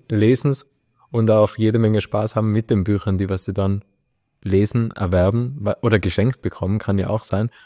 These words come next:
Und vielen, vielen Dank den, für den Beitrag, den du leistest, Markus. Vielen, vielen Dank für, ja, auch den Sinn, den du weitergibst. Weil einfach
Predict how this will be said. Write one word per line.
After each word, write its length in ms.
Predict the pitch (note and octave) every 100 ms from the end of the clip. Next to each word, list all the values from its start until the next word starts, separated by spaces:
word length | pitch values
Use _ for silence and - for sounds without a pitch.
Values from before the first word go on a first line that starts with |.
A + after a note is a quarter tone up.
| _
Und 140 | - F#2+
vielen, 200 | A#2 G#2+
vielen 160 | A2
Dank 200 | G2+ G#2 -
den, 300 | G#2+ G2 G2+ _ _ -
für 80 | G#2
den 140 | G2
Beitrag, 420 | F#2+ A#2+ C3+ -
den 120 | A#2+
du 80 | A#2
leistest, 380 | A2 A2+ - A2+
Markus. 380 | A2 A2 A2+ -
Vielen, 240 | - A2
vielen 160 | G#2+ G#2
Dank 220 | G2+ G#2
für, 340 | - G#2 G2+ - _ _ _ _ _ _ _ _ _ _ _ _
ja, 120 | - -
auch 180 | A#2
den 220 | - A#2 G#2
Sinn, 400 | - F3+ A#3 F2+
den 180 | G2
du 80 | G2
weitergibst. 640 | G#2+ E3 - - - - - G#3+
Weil 180 | G#2 G2+
einfach 360 | G#2+ G#2+ A2